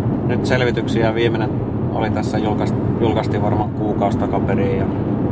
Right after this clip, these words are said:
siinä puhuttiin jotain, että maakunnan bruttokansantuotteesta, niin tämä vastaisi kahtakymmentäviittä prosenttia yksistään, niin se on kyllä aika,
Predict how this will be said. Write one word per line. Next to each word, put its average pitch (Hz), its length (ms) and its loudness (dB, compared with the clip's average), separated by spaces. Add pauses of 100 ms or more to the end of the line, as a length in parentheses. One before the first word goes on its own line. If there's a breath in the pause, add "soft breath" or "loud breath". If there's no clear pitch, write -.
(840)
siinä 107 240 0
puhuttiin 107 520 0
jotain, 104 340 2
että 107 220 0
maakunnan 110 640 0
bruttokansantuotteesta, 104 1300 0
niin 104 180 0 (260)
tämä 104 260 0
vastaisi 101 440 0 (440)
kahtakymmentäviittä - 640 -2
prosenttia - 520 -2
yksistään, - 500 0
niin 131 120 0
se - 100 0
on - 80 -2
kyllä - 160 -2
aika, - 200 -2